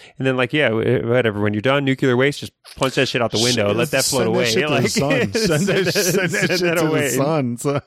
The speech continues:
Speaker 2: <laughs>
Speaker 1: Not a big deal. So, it, it, all of it, this makes sense. Uh, it, the only thing that I find surprising in this article is a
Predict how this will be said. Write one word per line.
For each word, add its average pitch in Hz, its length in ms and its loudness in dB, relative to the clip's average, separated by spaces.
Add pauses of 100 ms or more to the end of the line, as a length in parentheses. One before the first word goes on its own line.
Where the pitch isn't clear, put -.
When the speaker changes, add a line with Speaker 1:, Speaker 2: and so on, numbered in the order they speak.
(300)
Speaker 2:
<laughs> - 380 -4
Speaker 1:
Not 127 200 2
a 160 60 2
big 147 280 0
deal. 131 340 2 (1500)
So, 110 340 -2 (480)
it, 135 220 2
it, - 240 0
all 175 220 2
of 160 80 -2
it, 160 200 2
this 127 160 2
makes 123 220 2
sense. 117 400 0
Uh, 104 380 2 (280)
it, 127 220 0 (220)
the 147 100 4
only 147 140 4
thing 143 160 0
that 127 100 4
I 123 60 4
find 123 280 -2
surprising 117 400 -2
in 113 40 0
this 110 100 -2
article 110 380 2
is 104 260 2
a 107 220 -2